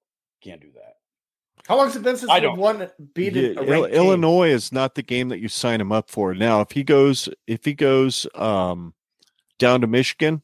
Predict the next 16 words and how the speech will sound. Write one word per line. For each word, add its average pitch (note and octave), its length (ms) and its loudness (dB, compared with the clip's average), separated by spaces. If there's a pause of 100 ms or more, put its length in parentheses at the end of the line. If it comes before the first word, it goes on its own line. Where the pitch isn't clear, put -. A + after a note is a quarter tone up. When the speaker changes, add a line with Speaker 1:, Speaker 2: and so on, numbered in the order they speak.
Speaker 3:
plays B2 300 0
them C3+ 120 -2
within A#2 300 -2
three B2 200 -2
points B2 360 -4
like A2 160 0
we A#2 80 -4
did G#2+ 180 -2
last G2+ 360 0
year, C3+ 140 0
then G#2+ 140 -4
I'd G#2+ 200 0
say G2+ 180 -4
sign F#2+ 320 -4
him E2 120 -10
up. F#2 200 0